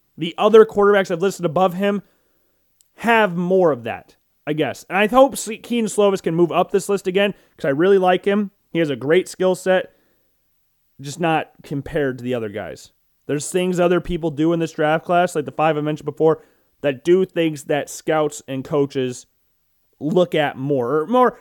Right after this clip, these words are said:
more owners and G Ms look at. The big arm, bigger quarterbacks, ad-libbers,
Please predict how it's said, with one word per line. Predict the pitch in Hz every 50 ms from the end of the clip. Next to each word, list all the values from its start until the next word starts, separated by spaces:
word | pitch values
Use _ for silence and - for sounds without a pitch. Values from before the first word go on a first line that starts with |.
| _ _ _
more | - 226 294 330 330 262 - - -
owners | 208 208 196 185 165 131 104 92 - - - _ _ _ _ _ _ _ -
and | 139 151 156
G | 135 190 202 196
Ms | 185 170 165 147 135 127
look | 123 117 -
at. | 101 87 - _ _ _ _ _ _ _ _ _ _ _ _ _ _ _ _ _ _ _ _ _ _ _ _ _ _ _ _ _
The | - 110
big | 110 151 151 151
arm, | 160 156 156 156 156 147 147 151 139 - _ _ _ _ _ _ _ _ _ _ _ _ _ _ _
bigger | - 156 156 160 175 160
quarterbacks, | - - 160 156 151 147 147 143 143 139 - - - - - _ _ _ _ _ _ _ _ _ _ _ _ _ _ _ _ _
ad-libbers, | - 147 160 170 165 156 151 156 147 143 147 143 139 135 135 131 -